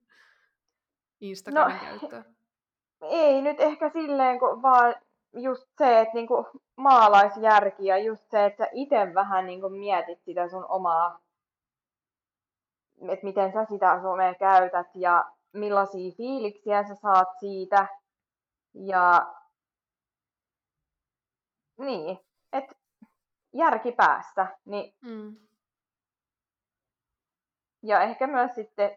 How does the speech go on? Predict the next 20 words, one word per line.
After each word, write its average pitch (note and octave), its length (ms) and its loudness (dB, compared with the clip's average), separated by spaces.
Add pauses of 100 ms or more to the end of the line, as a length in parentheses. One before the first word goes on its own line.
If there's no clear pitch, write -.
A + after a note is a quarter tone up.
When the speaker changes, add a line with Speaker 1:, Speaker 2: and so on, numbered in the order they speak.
(120)
Speaker 2:
se, G3 220 0
että, F3+ 340 -4
että F#3 280 -8
jos F3+ 160 -8
sulla G3 200 -2
on F#3 80 -2
vähänkään F#3 480 -2
semmonen F3 340 -10
fiilis, F#3 380 -10
että E3 160 -16
sä F#3 160 -4 (920)
käytät F#3+ 360 -2
liikaa G3 500 2
aikaa F3+ 480 2
siihen F#3 420 -12 (880)
someen, E3+ 580 -10
niin F#3 180 -14 (1000)
ota D#4+ 220 2
joku F#3 260 0
tommonen F#3+ 480 0